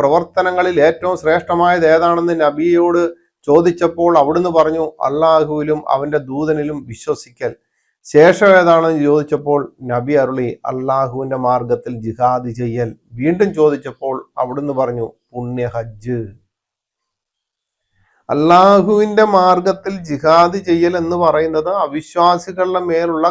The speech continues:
കടന്നുകയറ്റം തന്നെയാണ്. ആയിരത്തി തൊള്ളായിരത്തി ഇരുപത്തിയൊന്ന് പോലുള്ള കടന്നുകയറ്റം. അന്ന് മതം മാറ്റം ശരിക്കും നടന്നു. അതിനെപ്പറ്റിയുള്ള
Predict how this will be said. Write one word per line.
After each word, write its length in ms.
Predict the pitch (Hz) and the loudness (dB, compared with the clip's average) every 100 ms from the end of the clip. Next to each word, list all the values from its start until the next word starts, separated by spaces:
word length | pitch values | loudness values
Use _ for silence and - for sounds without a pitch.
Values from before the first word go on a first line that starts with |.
| 170 | 2
കടന്നുകയറ്റം 800 | 139 139 156 170 175 175 180 180 | 2 2 -2 0 0 0 -4 -4
തന്നെയാണ്. 420 | 170 170 180 175 165 - | -2 0 0 -2 -4 -6
ആയിരത്തി 240 | 139 147 156 | -8 -6 -4
തൊള്ളായിരത്തി 440 | 151 156 147 190 170 | 2 2 0 -6 -6
ഇരുപത്തിയൊന്ന് 520 | 147 165 165 170 170 165 | -2 -4 -4 -4 0 2
പോലുള്ള 300 | 160 143 160 170 | 0 0 -2 0
കടന്നുകയറ്റം. 760 | 156 170 190 190 185 175 131 - _ _ _ _ _ _ - | 0 2 2 4 4 2 -4 -6 _ _ _ _ _ _ -4
അന്ന് 260 | 131 160 190 165 | 0 2 4 4
മതം 240 | 156 175 185 | 4 2 4
മാറ്റം 320 | 190 180 190 175 | 4 2 -4 -2
ശരിക്കും 440 | 185 170 175 202 196 | 0 0 0 -2 2
നടന്നു. 320 | 196 185 151 117 _ _ _ _ _ _ _ _ _ _ 127 | 4 4 0 -8 _ _ _ _ _ _ _ _ _ _ -2
അതിനെപ്പറ്റിയുള്ള 720 | 139 170 180 185 175 190 | 4 4 4 2 2 2